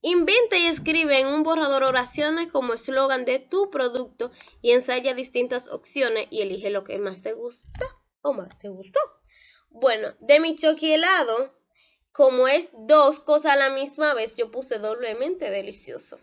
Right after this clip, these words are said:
o deliciosa. Y ahí está mi eslogan. Tarea cuatro. Otras ideas. Piensa y escribe qué información e imagen vas a mostrar en el anuncio. Como ya ustedes saben,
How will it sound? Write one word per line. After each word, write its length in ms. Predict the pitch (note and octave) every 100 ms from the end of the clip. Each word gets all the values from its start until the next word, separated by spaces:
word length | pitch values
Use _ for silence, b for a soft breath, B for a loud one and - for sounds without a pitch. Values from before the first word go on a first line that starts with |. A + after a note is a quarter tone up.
| _
o 140 | -
deliciosa. 680 | - G2+ A2+ - F#4+ G4 - - _ _ _ _ _ _ _ _ _
Y 60 | A3
ahí 140 | A3+
está 300 | B3 B3 C4+
mi 160 | - A3+
eslogan. 560 | G3 - G3 F#3+ - - _ _ _ _ _ _ b b b b _ _ _
Tarea 420 | C4+ B3+ C#4+ D#4+
cuatro. 460 | - F4+ E4 - - _ _ -
Otras 600 | B3+ E4 F4 D#4 G3+ -
ideas. 480 | - A3 F#3+ F#3 F#3 _
Piensa 420 | D4+ F4 G#4 G4+
y 80 | F#4
escribe 440 | E4 D#4 C4+ B3 -
qué 300 | B3+ C#4 -
información 680 | C#4+ D4 D#4+ F4+ F4+ C#4+ B3 -
e 180 | A3+ A3+
imagen 500 | A3 A#3+ B3+ A#3 A3 - b b b
vas 320 | G3+ C4 D4+
a 100 | D4+
mostrar 580 | E4 C#4+ B3 - B3+ C4
en 160 | C4+ A3+
el 100 | G3+
anuncio. 400 | G#3 G#3+ G3 F#3+
Como 200 | G#3 G#3
ya 120 | G3+
ustedes 360 | G#3+ C#4 C#4 C#4+
saben, 280 | D#4+ C4+